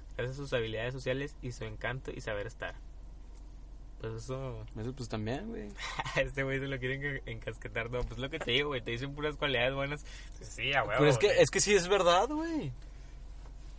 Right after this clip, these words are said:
Speaker 1: Ay, yo no creo que seas muy pinche encantador, no mames.
Speaker 2: Puedo ser muy encantador, güey.
Speaker 1: Puede ser, pero no es
Speaker 2: No,
Speaker 1: que
Speaker 2: güey, o sea, no tengo por qué voy a ser encantador contigo, güey. O sea
Speaker 1: No, no, por eso, pero aquí dice que, por ejemplo,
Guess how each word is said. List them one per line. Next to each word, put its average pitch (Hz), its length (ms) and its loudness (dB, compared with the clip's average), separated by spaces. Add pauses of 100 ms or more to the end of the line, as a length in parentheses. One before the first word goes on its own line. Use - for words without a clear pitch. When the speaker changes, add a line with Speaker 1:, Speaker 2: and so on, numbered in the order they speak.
(760)
Speaker 1:
Ay, 98 180 -6
yo 104 60 -8
no 127 80 -4
creo 147 120 -4
que 156 80 -2
seas 151 160 0
muy 147 580 -2
pinche 120 220 -2
encantador, 135 540 -6
no 90 80 -10
mames. - 360 -10 (480)
Speaker 2:
Puedo 135 240 8
ser 135 200 2
muy 123 140 0
encantador, 110 540 -2
güey. 110 160 -6
Speaker 1:
Puede 113 260 -4
ser, 123 220 -4
pero 123 180 -4
no 98 100 -8
es 120 80 -4
Speaker 2:
No, 123 160 8
Speaker 1:
que 120 60 10
Speaker 2:
güey, 147 120 8 (100)
o 127 120 2
sea, 120 120 4
no 117 140 2
tengo 139 280 2 (840)
por 120 160 2
qué 120 100 0
voy 127 100 6
a 135 40 2
ser 139 100 0
encantador 135 460 -2
contigo, 117 440 -2
güey. 110 200 -6 (200)
O 113 100 -2
sea 113 200 2
Speaker 1:
No, 107 160 -4
no, 110 140 -8
por 110 180 -6
eso, 113 200 -8
pero 110 120 -2
aquí 113 160 -4
dice 131 220 -4
que, 156 120 -6
por 117 200 -6
ejemplo, 120 340 -4